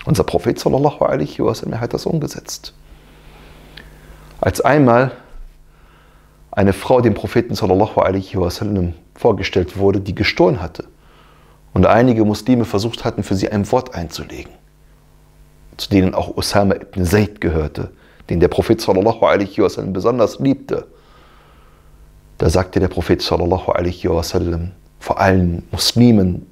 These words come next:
nachdem er sie versammelt hatte, und er war voller Zorn gewesen, bei dem, in dessen Hand Muhammads Seele liegt. Wenn Fatima gestohlen hätte, hätte ich ihr eigenhändig die Hand abgeschlagen.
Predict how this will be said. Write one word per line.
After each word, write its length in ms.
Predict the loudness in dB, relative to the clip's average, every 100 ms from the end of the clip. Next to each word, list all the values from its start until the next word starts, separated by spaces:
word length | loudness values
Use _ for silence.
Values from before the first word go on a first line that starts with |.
| -12
nachdem 320 | -6 0 2
er 80 | 2
sie 80 | 0
versammelt 560 | 2 4 4 2 -2
hatte, 320 | -4 -4 -8 -10 _ -10
und 100 | -2
er 80 | 0
war 100 | 0
voller 360 | -2 -2 -2
Zorn 340 | 0 0 0 0
gewesen, 460 | -6 -10 -12 -14 -18 _ _ _ -20 -20 -20 -20 -20 -20 -20 -20 -20 -20 -20 -20 -20 -20 -20 -2
bei 140 | 2 2
dem, 360 | 4 2 2
in 160 | 2 2
dessen 560 | 2 2 0 0 -2 -6
Hand 560 | -2 0 0 -2 -10
Muhammads 600 | -8 -4 -2 -2 -2 -6
Seele 240 | -14 -14 -16 -16
liegt. 400 | -16 -16 -16 -20 -20 -20 -20 -20 -20 -20 -2
Wenn 220 | 2 2
Fatima 500 | 2 2 2 2 2
gestohlen 400 | 2 -2 -8 -10
hätte, 300 | -12 -18 -20 -20 -8
hätte 240 | -6 -4
ich 180 | -6 -4
ihr 100 | 0
eigenhändig 520 | 2 0 -4 -8 -8
die 120 | -10
Hand 240 | -12 -12 -16
abgeschlagen. 600 | -18 -12 -10 -8 -10 -12